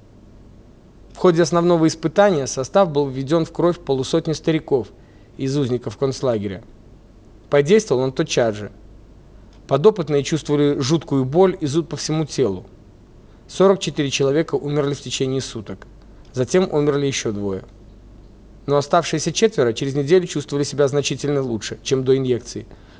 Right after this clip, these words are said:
будто бы помолодели лет на десять. В отчёте Егермана значится, цитата:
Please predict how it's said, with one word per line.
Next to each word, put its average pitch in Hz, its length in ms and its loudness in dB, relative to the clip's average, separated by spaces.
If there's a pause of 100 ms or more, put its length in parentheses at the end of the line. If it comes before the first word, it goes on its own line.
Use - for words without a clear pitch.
будто 156 240 0
бы 160 120 0
помолодели 160 640 4
лет 127 200 0
на 147 100 2
десять. 131 460 -2 (1200)
В 143 60 0
отчёте 226 400 0
Егермана 175 460 2
значится, 143 580 -4 (580)
цитата: 127 460 -4